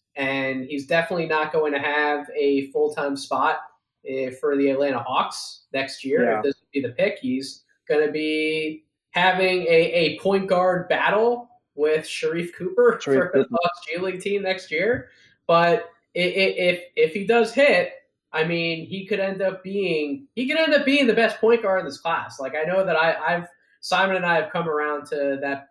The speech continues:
Speaker 1: pretty much being tie-tie, and I think consensus at this point would probably agree that it's tie-tie, but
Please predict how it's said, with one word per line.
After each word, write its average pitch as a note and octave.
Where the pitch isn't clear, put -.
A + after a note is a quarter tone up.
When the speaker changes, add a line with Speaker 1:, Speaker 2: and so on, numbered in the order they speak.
Speaker 1:
pretty D#3+
much C#3+
being C#3
tie-tie, D3
and B2+
I B2+
think D3
consensus C3+
at D#3
this D#3
point D#3+
would D3+
probably D#3
agree D3+
that D#3
it's -
tie-tie, E3+
but C#3